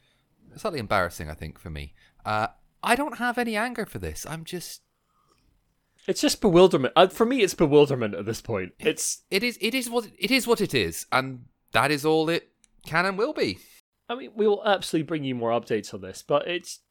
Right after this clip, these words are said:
Speaker 2: like, I could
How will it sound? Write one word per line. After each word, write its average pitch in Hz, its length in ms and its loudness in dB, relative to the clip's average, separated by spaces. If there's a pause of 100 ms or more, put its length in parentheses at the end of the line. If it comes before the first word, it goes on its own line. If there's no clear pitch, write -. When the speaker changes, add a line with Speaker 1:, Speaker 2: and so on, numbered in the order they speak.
(760)
Speaker 2:
like, 233 280 4 (840)
I 226 120 8
could 226 220 -2